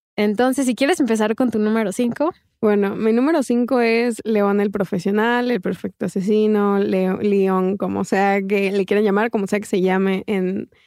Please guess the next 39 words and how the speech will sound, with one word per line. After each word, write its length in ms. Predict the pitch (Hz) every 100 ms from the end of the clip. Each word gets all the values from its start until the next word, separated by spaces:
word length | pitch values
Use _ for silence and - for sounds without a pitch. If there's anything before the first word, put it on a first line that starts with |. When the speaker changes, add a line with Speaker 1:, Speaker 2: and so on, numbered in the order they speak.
| _ _ _ _ _ _ _ -
Speaker 2:
la 120 | 220
parte 260 | 226 233 269
de 60 |
Latinoamérica 600 | 226 196 190 196 214 214
que 100 | 196
estén. 600 | 185 - 233 226 254 320 415 _
Eh, 560 | 233 214 208 202 202 196 -
yo 200 | - 262
sé 100 | 330
que 80 | -
esta 140 | 330
es 100 | 339
una 180 | 294 294
película 360 | 240 202 208 202
muy 160 | 185
icónica 600 | 180 180 170 175 190 180 -
de 80 | 190
Natalie 340 | 170 175 185
Portman, 600 | 196 208 202 196 233 196
lo 80 | 170
entiendo. 720 | 170 185 190 202 202 190 214
<laughs> 360 | 453 262 214 226
Puedo 220 | 233 254
escuchar 520 | 294 311 302 185 226
así 260 | 240 220 220
en 240 | 214 208
mi 140 | 202 190
mente 400 | 185 190 196 220
como 260 | 185 180
todo 220 | 180 185 180
mundo 340 | 180 175 175
gagueó 340 | 170 160 170 202
porque 240 | 202 190
la 100 | 160
puse 180 | 220 196
en 80 | 180
la 60 |
número 300 | 175 175 175
cinco. 420 | - 175 196 392